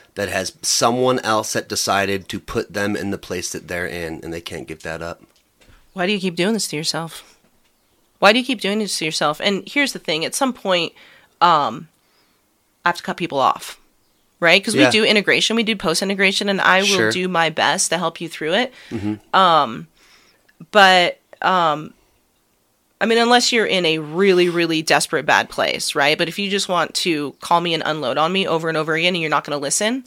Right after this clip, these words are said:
Speaker 1: Yeah.
Speaker 2: right? If you're not gonna listen to what I have to say, then it's a waste
Speaker 1: Mm-hmm.
Speaker 2: of my time.
Speaker 1: <clears throat> Right.
Speaker 2: It's a waste of my time. Um,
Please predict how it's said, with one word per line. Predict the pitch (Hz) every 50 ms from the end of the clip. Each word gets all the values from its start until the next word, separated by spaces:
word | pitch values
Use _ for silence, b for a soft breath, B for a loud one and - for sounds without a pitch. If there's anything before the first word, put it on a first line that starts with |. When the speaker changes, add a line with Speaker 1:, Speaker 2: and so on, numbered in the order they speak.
| - -
Speaker 1:
Yeah. | 127 120 117 113 110
Speaker 2:
right? | 170 180 185 220 262
If | - 190 -
you're | 233 254
not | 294 302
gonna | - 196 170
listen | 156 160 165 - 240 233 269 277
to | - 220
what | 190 175
I | 180
have | 202 180
to | -
say, | - 196 208
then | 190 185
it's | 175 -
a | -
waste | - 165 165 131
Speaker 1:
Mm-hmm. | 131
Speaker 2:
of | 131 160
my | 147 151
time. | 151 - - 151 147 110 95 87 82 - 110 110 - -
Speaker 1:
<clears throat> | - -
Right. | 98 101 104 110 -
Speaker 2:
It's | - 202
a | 220
waste | 185 180 165 165 -
of | 180
my | 165 147
time. | 139 - 160 127 113 92 156 160 b b b b b b b b b b _
Um, | - 185 180 170 160 156 147 151 156 160 170